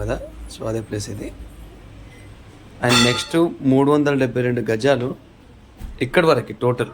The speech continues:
ఇప్పుడు ఏవైతే మీకు చెట్లు కనిపిస్తున్నాయో, ఆ చెట్టు నుంచి ఆ బిల్డింగ్ వరకు టోటల్ మూ-, అక్కడ లాస్ట్ వరకు ఆ బిల్డింగ్ వరకు, అంటే వీళ్ళు అక్కడ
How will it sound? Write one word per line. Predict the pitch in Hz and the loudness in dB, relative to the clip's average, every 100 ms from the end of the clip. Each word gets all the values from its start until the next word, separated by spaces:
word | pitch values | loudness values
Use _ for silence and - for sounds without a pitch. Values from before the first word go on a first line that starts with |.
| - - - - - - - - - - - - | -12 -20 -20 -20 -20 -20 -20 -20 -20 -20 -20 -18
ఇప్పుడు | - 120 120 | -4 0 2
ఏవైతే | 117 120 | 2 0
మీకు | 117 113 | 0 -2
చెట్లు | 113 151 139 | -2 0 0
కనిపిస్తున్నాయో, | 127 127 - 107 123 - - - - - | -2 -6 -4 -4 -4 -6 -14 -20 -18 -2
ఆ | 123 131 | 2 2
చెట్టు | 131 170 165 | 2 4 4
నుంచి | 165 160 131 | 4 4 4
ఆ | 135 | 4
బిల్డింగ్ | 165 185 156 | 2 4 4
వరకు | 117 - - - - - - - - - - | 2 -4 -18 -20 -20 -20 -20 -20 -20 -18 2
టోటల్ | 147 151 180 160 | 2 4 4 4
మూ-, | 160 127 | 4 2
అక్కడ | 123 151 127 127 | 4 4 4 4
లాస్ట్ | 147 170 180 156 | 4 4 2 2
వరకు | 123 - - - - - - - - - | 2 -2 -12 -18 -20 -20 -20 -20 -4 2
ఆ | 131 | 4
బిల్డింగ్ | 127 139 156 | 6 4 4
వరకు, | 147 135 | 4 4
అంటే | 135 170 | 2 0
వీళ్ళు | 147 143 | 0 2
అక్కడ | 123 | 2